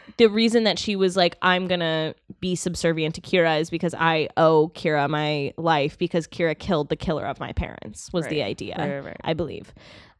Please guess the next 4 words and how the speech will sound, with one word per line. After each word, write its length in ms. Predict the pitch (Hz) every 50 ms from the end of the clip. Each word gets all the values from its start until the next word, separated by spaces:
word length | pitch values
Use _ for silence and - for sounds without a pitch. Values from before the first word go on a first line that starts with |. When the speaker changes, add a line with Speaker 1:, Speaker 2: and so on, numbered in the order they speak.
| _ _ -
Speaker 1:
Um, 460 | 208 196 185 170 160 147 135 139 202 - _ _ _ _ _ _ _ _ _ _ _ _ _ _ _ _ _ _ _
however, 480 | - - 196 185 170 123 95 - - -
<laughs> 440 | - 240 - - - - - - - -
Speaker 2:
Mm-hmm. 260 | 185 185 - -